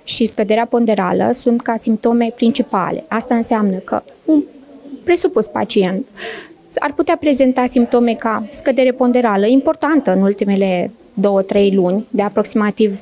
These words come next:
zece kilograme, chiar și mai mult, deși acest lucru s-ar putea confunda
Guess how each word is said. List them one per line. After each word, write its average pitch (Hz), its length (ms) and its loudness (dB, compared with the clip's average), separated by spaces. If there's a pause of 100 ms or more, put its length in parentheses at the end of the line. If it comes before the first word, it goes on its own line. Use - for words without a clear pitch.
(120)
zece 202 320 2
kilograme, 208 460 0
chiar 220 200 -2
și - 160 0
mai 277 160 4
mult, 185 440 2 (360)
deși 233 240 0
acest 233 340 0 (100)
lucru 226 280 2
s-ar 220 160 0
putea 233 240 -4
confunda 233 600 -2